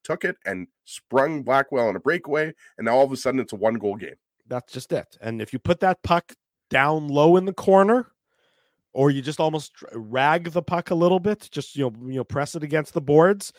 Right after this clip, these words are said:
Speaker 1: That's what I was
Speaker 2: Nothing.
Speaker 1: gonna say, Drew. Do you just,
Speaker 2: Yeah.
Speaker 1: even if you're not gonna fire it, 'cause that's what he did. He just
Speaker 2: Yeah.
Speaker 1: blindly
Speaker 2: He
Speaker 1: turned
Speaker 2: turns and
Speaker 1: around and
Speaker 2: fires.
Speaker 1: fired it and hoped that maybe the Jets player would get a stick on it. I thought it was Velarde. It was the Jets top line that was out there. I know that,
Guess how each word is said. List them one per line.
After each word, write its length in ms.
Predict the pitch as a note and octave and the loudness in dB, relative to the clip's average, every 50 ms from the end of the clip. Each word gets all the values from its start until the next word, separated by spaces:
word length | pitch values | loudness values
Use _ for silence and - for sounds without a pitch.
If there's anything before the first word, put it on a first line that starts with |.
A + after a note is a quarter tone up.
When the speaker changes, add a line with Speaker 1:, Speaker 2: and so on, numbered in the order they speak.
| - | -2
Speaker 1:
That's 180 | - F#3 F#3 - | 0 0 0 0
what 80 | A3 | 0
I 60 | F#3+ F#3 | 2 4
was 80 | G3+ | 4
Speaker 2:
Nothing. 140 | G#3+ E3 G3 | 4 2 0
Speaker 1:
gonna 80 | E3+ - | -4 -4
say, 180 | - F3+ F3+ | -2 -2 -2
Drew. 240 | D#3+ B2 A#2+ C3 A#2+ | -2 0 0 0 0
Do 80 | A2+ A#2 | 0 -2
you 100 | C3 C#3 | -4 -4
just, 160 | C#3 E3 C#3 | -4 -4 -4
Speaker 2:
Yeah. 80 | C#3+ B2 | -4 -4
Speaker 1:
even 180 | F3+ G3+ G3+ C4+ | -4 -4 -4 -4
if 120 | D4 - - | -4 -4 -2
you're 100 | F#3 F3+ | 0 0
not 160 | F3 F#3+ F#3 | 0 0 -2
gonna 140 | G3 - - | -2 -4 -4
fire 560 | - - - - B2 C3+ D#3 F3 E3+ B2+ G#2 | -4 -6 -4 0 2 2 2 2 2 0 0
it, 100 | G#2+ - | -2 -4
'cause 100 | - B2 | -4 -4
that's 180 | D3+ G#3 - - | -2 -2 -4 -4
what 80 | C#4 G#3 | -8 -6
he 60 | C3+ | -4
did. 200 | A#2 F3 - - | 0 0 0 0
He 100 | - G#2+ | -2 -6
just 200 | A2 D3 F3 - _ - | -10 -10 -10 -10 _ -6
Speaker 2:
Yeah. 160 | G#4+ G#4 F4+ A#3+ F#2+ | -6 -6 -8 -8 -6
Speaker 1:
blindly 360 | A2 A2+ C3 D#3+ F#3 F#3+ F#3 F#3 | -2 0 0 0 0 -2 -4 -6
Speaker 2:
He 40 | - | -4
Speaker 1:
turned 260 | - - E3+ F#3+ - | 0 0 0 2 2
Speaker 2:
turns 40 | - | 2
and 60 | B2 | 2
Speaker 1:
around 120 | B2+ D3 | 4 4
and 160 | A3 A3+ A#3+ A3 | 4 6 6 6
Speaker 2:
fires. 80 | D#3+ | 6
Speaker 1:
fired 300 | C3+ D#3 F#3+ F#3+ F3 C3 | 6 6 4 4 4 2
it 160 | G#2 A2 - - _ - - _ _ _ - | 0 -2 -2 -6 _ -20 -20 _ _ _ -6
and 120 | - B2+ A2+ | -4 -4 -4
hoped 280 | - D3+ F3 F3 - - | -2 -4 -4 -4 -4 -4
that 120 | D#3+ A#2 | -4 0
maybe 380 | C3 C#3+ C3 C3+ C3 A2+ A2 G#2+ | 0 -2 0 0 -2 -2 -2 -4
the 220 | - - G#2+ A2 | -6 -10 -14 -8
Jets 280 | G#2 G#2+ B2+ C3 C3 - | -4 -2 -2 -2 -2 -4
player 320 | _ - C3+ C3+ C#3 A#2 | _ -4 -2 -2 -2 -2
would 120 | G2+ G2 | -4 -4
get 100 | F#2+ A2 | -4 -4
a 60 | G2+ F2+ | -6 -6
stick 320 | - - - D3+ D3+ - | -8 -8 -10 -8 -4 -2
on 160 | G#2 F#2 F#2 | -2 -2 -2
it. 60 | F#2+ | -2
I 80 | E2+ G#2 | -6 -6
thought 200 | - - D3 D#3+ | -6 -4 -4 -4
it 40 | D#3+ | -4
was 160 | C3+ A#2 G#2 | -6 -8 -10
Velarde. 520 | F#2+ F2+ G2 F#2 G2+ A2 A2+ G#2 F#2 F2 F2 _ _ _ _ _ _ _ _ | -10 -10 -6 -2 0 0 0 0 -2 -6 -12 _ _ _ _ _ _ _ _
It 80 | - | -4
was 140 | B2+ B2 A2 | -4 -4 -4
the 80 | A2+ B2 | -4 -2
Jets 260 | A2+ D3 D3 - - | 0 0 0 0 -2
top 280 | - C#3 B2+ A#2 - A#2+ | -2 0 0 0 0 0
line 240 | A2+ A2 A2 A2 | 0 2 2 2
that 80 | G#2+ F#2+ | 0 -2
was 120 | F2+ F2 | -4 -4
out 160 | G2+ G#2+ G#2+ - | -4 -4 -4 -4
there. 140 | - F2 D#2 | -4 -4 -4
I 60 | D#2+ | -4
know 160 | F#2 G#2 G#2 | -4 -4 -4
that, 300 | F2+ G2 F#2 F2+ D#2 - | -2 -2 -2 -2 -4 -6